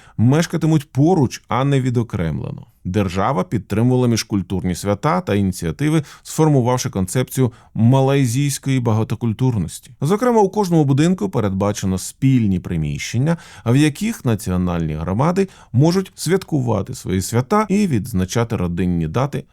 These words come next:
за своїми звичаями. Як відзначав Лі Куан Ю, дуже важливо було виховати нове покоління сінгапурців, у яких спільна ідентичність превалює над етнічною.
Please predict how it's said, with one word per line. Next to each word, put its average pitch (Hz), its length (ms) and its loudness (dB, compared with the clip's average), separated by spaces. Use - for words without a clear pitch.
за 117 240 0
своїми 90 640 -2
звичаями. 104 720 -6
Як 139 220 2
відзначав 139 540 2
Лі 131 180 2
Куан 123 280 2
Ю, 220 220 2
дуже 180 380 2
важливо 151 520 2
було 123 220 2
виховати 131 520 -2
нове 131 360 2
покоління 120 500 0
сінгапурців, 113 840 -4
у 98 100 -2
яких 135 320 0
спільна 98 580 0
ідентичність 113 640 -2
превалює 143 680 2
над 110 180 0
етнічною. - 600 -2